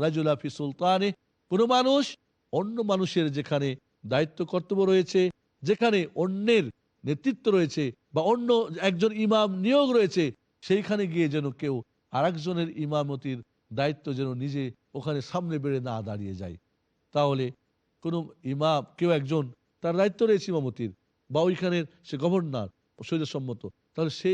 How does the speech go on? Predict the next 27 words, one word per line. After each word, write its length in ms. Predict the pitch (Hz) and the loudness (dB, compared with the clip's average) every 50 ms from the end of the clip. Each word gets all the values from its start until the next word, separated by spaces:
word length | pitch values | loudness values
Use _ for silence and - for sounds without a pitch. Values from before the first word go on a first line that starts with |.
| 180 - | 0 -2
সেখানে 220 | - 170 139 156 143 147 | -6 -8 -8 -6 -6 -2
ইমামতি 300 | 147 147 147 139 127 139 | -2 -2 -2 -2 -6 -6
করবেন, 380 | - 143 135 127 123 131 127 117 - _ _ _ _ - | -6 -4 -4 -2 -2 -4 -4 -4 -8 _ _ _ _ 0
ওইখানে 360 | 185 240 269 202 247 254 254 247 240 | 0 0 2 2 2 4 4 4 4
অন্য 140 | 240 247 269 277 220 | 2 2 -2 -2 0
কেউ 100 | 285 262 262 240 | 0 0 2 4
গিয়ে 140 | 240 226 208 208 | 2 4 4 4
যেন 120 | 208 196 196 185 175 _ _ _ _ _ 151 175 | 2 2 0 -2 -2 _ _ _ _ _ 0 2
ইমামতি 420 | 180 175 160 160 156 - 147 139 131 117 123 | 2 2 2 0 -2 -2 -4 -4 -4 -2 -2
না 80 | 127 127 120 107 - | 0 -2 -2 -4 -2
করেন। 240 | 131 135 135 135 120 101 95 _ _ _ _ _ _ _ _ - | -2 0 0 0 -2 -4 -12 _ _ _ _ _ _ _ _ 0
ওয়ালা 200 | 143 175 202 220 | 2 4 4 4
ইয়াকুদ 300 | 240 247 - 220 220 208 160 - | 4 2 2 2 0 0 2 -2
ফি 60 | 190 170 175 | 0 2 2
বাইতিহি 480 | 180 180 170 - 220 214 196 196 190 196 185 190 _ _ _ _ _ _ - | 2 2 0 0 0 2 2 4 2 2 -2 -4 _ _ _ _ _ _ 0
আলা 240 | 143 165 160 156 147 139 131 - | 0 2 4 4 4 2 0 -2
তাকরিমাতিহি 800 | 127 123 120 _ 147 151 160 156 147 135 - 143 135 127 139 139 135 127 _ _ _ _ _ - 180 | -8 -12 -10 _ -4 -4 -2 0 -2 -2 -2 -4 -4 -2 -2 -2 -4 -6 _ _ _ _ _ 0 0
ইল্লা 220 | 202 170 151 143 131 120 | 2 4 2 2 2 0
বিইজনিহি। 520 | 123 123 123 110 113 113 113 101 104 107 113 _ _ _ _ _ _ _ _ _ _ _ _ _ _ _ - | -2 -4 -4 -4 -4 -6 -4 -4 -4 -6 -8 _ _ _ _ _ _ _ _ _ _ _ _ _ _ _ -4
আর 280 | - 156 175 196 208 208 - _ _ _ _ _ | 0 2 2 2 2 -2 -10 _ _ _ _ _
কোনো 140 | 170 165 156 139 135 | -2 -2 -2 0 -2
মানুষের 340 | 139 170 170 - - 151 135 127 | -2 -2 -4 -4 -4 -4 -2 -2
বাড়িতে 240 | 127 127 135 - 160 143 131 | -2 -2 -2 -2 -4 -4 -2
গিয়ে 140 | 135 131 120 123 | -4 -4 -2 -4
যদি 160 | 123 113 117 110 - _ _ _ _ _ - | -4 -4 -6 -8 -10 _ _ _ _ _ 0
তার 220 | 170 180 196 208 196 185 | 2 2 2 2 2 0
নিজস্ব 340 | 175 180 220 226 - - | -2 -2 -2 -2 -4 -2